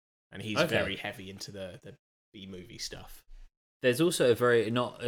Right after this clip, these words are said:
Speaker 2: in a similar vein, but there's a, a Ben Elton book called Dead Famous,
Speaker 1: Yeah.
Speaker 2: which is set in,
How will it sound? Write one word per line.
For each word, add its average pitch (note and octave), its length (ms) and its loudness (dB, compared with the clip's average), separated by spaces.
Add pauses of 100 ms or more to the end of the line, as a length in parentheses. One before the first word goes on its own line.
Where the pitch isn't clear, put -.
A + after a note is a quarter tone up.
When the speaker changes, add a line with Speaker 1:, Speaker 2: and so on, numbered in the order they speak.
Speaker 2:
in A#2 180 -2
a A2+ 60 2
similar A2+ 380 2
vein, G#2 360 0
but F#2 160 0
there's G2 240 2
a, F#2+ 320 2 (200)
a G2+ 100 -6
Ben G2 240 -2
Elton G#2 400 -4
book - 380 -8 (120)
called F2+ 500 -6
Dead G2 140 -4
Famous, A#2+ 720 -4
Speaker 1:
Yeah. G2 120 -10
Speaker 2:
which G2+ 220 -4
is F2+ 340 -4 (220)
set - 320 -2
in, F2 300 -8